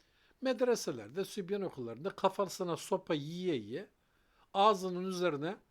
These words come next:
tokatı yiye yiye adam öğrenmiş. Şimdi sana böyle canım gülüm diyerek kabul edecek hali yok ya.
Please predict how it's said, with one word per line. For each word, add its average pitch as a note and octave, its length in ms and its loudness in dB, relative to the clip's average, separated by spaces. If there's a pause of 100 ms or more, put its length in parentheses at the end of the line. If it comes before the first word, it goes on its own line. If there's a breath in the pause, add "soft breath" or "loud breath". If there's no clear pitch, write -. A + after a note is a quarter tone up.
(300)
tokatı G#3+ 400 0
yiye D#3+ 360 0
yiye B2 200 -4
adam F3+ 260 -2
öğrenmiş. E3+ 680 -4 (1300)
Şimdi G#3 360 -2
sana F#3 320 -2
böyle F3+ 240 0
canım F3 380 -2
gülüm D#3+ 340 -2
diyerek D#3+ 320 2
kabul E3 300 -4
edecek D3+ 400 -6
hali D#3+ 200 -4
yok D4 260 -8
ya. - 120 -14